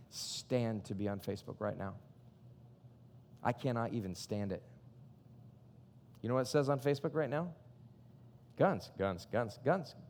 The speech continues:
guns, guns, guns, guns, guns, guns, guns, guns, guns, guns,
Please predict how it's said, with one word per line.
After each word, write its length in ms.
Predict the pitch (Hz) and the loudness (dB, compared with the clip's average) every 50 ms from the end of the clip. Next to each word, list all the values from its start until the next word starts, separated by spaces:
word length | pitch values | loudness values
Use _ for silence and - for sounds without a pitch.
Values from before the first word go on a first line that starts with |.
| - - | -8 -6
guns, 140 | - 98 92 | -4 -4 0
guns, 240 | - 107 95 92 - | 0 0 0 0 0
guns, 360 | - 135 156 156 156 - - - - - | 2 2 2 2 0 -4 -10 -10 -6 -4
guns, 160 | 104 95 92 | -2 0 2
guns, 0 | 110 107 110 101 - - - - - | 2 2 2 0 -6 -12 -18 -2 2
guns, 280 | - 180 214 - - - - - - - - - | 4 4 4 2 -2 -10 -16 -20 -20 -6 8 12
guns, 420 | 285 330 311 262 190 143 - - - - | 12 12 12 12 12 8 2 -4 -2 2
guns, 280 | 120 113 107 101 - - | 2 4 4 2 -2 -2
guns, 260 | - 117 113 110 - - 101 98 - - - - - - | -2 -2 -2 -2 -4 -4 -4 -6 -6 -10 -18 -14 -8 -6
guns, 320 | 330 359 330 277 - | -4 -4 -4 -6 -8